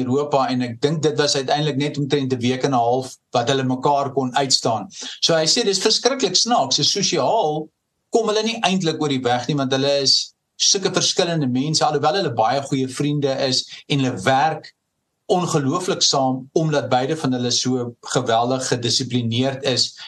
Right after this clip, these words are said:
en ook doelwitgedrewe is, al daai goeters. Maar dit is net interessant dat, dat, dat hierdie twee amper teenpole, baie verskillend in baie opsigte, hulle werk geweldig goed saam, maar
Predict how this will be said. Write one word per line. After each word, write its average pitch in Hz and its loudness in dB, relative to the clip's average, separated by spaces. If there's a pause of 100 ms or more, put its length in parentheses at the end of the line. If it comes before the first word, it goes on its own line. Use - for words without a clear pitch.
(160)
en 131 0
ook 139 0
doelwitgedrewe 139 0 (140)
is, 120 2
al 170 2
daai 123 4
goeters. 113 -4 (420)
Maar 135 2
dit 156 0
is 180 2
net 190 -2 (140)
interessant 151 0
dat, 113 0
dat, 123 0
dat 120 0
hierdie 156 0
twee 185 2
amper 160 0
teenpole, 160 0 (100)
baie 185 2
verskillend 160 0 (100)
in 131 0
baie 135 2
opsigte, 131 -2 (560)
hulle 113 2
werk 139 2
geweldig 131 2
goed 120 0
saam, 120 2 (300)
maar 123 2